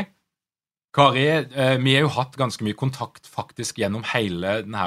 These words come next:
perioden, de her ti månedene. Eh, vi kjente hverandre ikke før korona, men, men det å møtes i studio sånn som vi gjør nå, det er, eh, det, på hver vår kant. Det har vi gjort noen ganger. <laughs>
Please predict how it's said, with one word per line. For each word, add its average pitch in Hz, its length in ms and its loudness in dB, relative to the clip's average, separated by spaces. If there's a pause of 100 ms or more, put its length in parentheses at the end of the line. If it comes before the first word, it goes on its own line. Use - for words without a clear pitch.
perioden, 98 600 -6
de 104 100 -4
her 92 220 -4
ti 92 300 -8
månedene. 101 580 -2 (320)
Eh, 113 320 2
vi 127 80 -4
kjente 135 420 -2
hverandre 101 380 -6
ikke 135 260 -8
før - 460 -4
korona, 127 520 -2
men, 139 380 0
men 143 220 2
det 123 160 2
å 135 100 -2
møtes 143 540 -2
i 139 80 -2
studio 113 420 -6
sånn 113 180 -10
som 135 280 -6 (260)
vi 135 160 2
gjør 135 240 4
nå, 170 300 2
det 123 180 2
er, 127 480 2
eh, 131 400 0
det, 123 180 -6 (200)
på 156 100 0
hver 127 240 4
vår 131 240 -2
kant. 208 380 0 (260)
Det 139 140 4
har 135 100 4
vi 160 160 2
gjort - 240 -2
noen 135 160 2
ganger. 208 320 2
<laughs> - 1500 -8